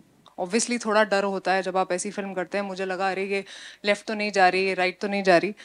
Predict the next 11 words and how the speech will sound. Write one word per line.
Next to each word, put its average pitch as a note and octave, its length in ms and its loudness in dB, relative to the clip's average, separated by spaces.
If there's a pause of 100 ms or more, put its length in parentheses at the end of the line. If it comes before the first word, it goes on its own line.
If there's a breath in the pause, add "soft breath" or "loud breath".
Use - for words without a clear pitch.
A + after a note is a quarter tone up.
(320 loud breath)
but A3 120 0
because A#3 300 6
एकता A3 300 6
picked A#3+ 280 -2
it A3+ 100 2
up, G3+ 100 4 (680)
वहाँ G3 240 0
पे G3 180 6 (100)
थोड़ा F#3 140 6
कॉन्फिडेंस F3+ 540 0
आया। F3 240 0